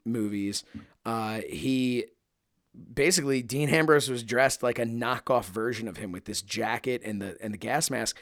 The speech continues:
And I, and so much, so similar to the fact that he had to have been meaning to look like that. And again, it's like, what are you doing? And, like, it was just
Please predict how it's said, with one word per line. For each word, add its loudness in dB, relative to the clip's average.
And 4
I, 2
and 0
so 8
much, 4
so 6
similar 4
to -8
the -2
fact -2
that -2
he -8
had 0
to 2
have -2
been -2
meaning -2
to -4
look 6
like -2
that. -10
And -2
again, 2
it's -4
like, -4
what -2
are -4
you -8
doing? -2
And, -6
like, 2
it -4
was -2
just 0